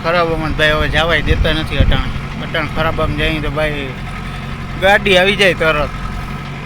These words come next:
ટ્રેક્ટર ને બધું ઉપાડી જાય.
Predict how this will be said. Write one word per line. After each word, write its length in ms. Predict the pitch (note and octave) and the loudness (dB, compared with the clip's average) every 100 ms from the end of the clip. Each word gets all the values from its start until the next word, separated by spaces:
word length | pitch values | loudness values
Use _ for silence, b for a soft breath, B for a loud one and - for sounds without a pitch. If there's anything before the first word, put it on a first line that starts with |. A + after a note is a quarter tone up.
| - - - - - - - - - - - - - - - - - - - - - - - - - - - - - - - | -10 -10 -10 -10 -8 -8 -8 -4 -4 -4 -6 -6 -4 -2 -2 -2 -4 -6 -8 -8 -8 -8 -8 -8 -8 -8 -6 -6 -6 -6 -2
ટ્રેક્ટર 360 | E3+ E3+ F3 D3+ | -2 0 0 0
ને 60 | C#3+ | -2
બધું 260 | C#3+ E3 D3+ | -2 -2 -2
ઉપાડી 340 | D3+ D3+ C#3 | 0 0 2
જાય. 140 | C#3 | -2